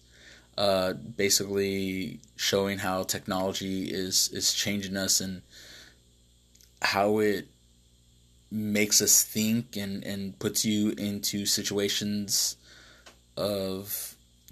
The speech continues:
you know, morality, uh, just kind of, like,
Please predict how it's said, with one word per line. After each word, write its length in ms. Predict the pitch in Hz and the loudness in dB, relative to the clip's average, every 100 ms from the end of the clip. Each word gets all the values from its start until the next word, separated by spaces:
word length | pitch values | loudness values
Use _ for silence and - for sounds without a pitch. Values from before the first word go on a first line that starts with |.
| 92 | -10
you 160 | 101 98 | -4 -2
know, 400 | 95 95 92 80 69 _ _ _ - - | 0 0 -2 -6 -16 _ _ _ -6 -4
morality, 680 | 110 101 190 180 156 101 98 - - | -2 -2 -2 -2 -2 -4 -10 -14 -10
uh, 460 | 101 101 98 101 92 - - | -8 -6 -6 -6 -8 -16 -12
just 240 | 98 - | -4 -2
kind 160 | - 104 | -2 -4
of, 140 | 95 | -2
like, 180 | 95 95 | -4 -6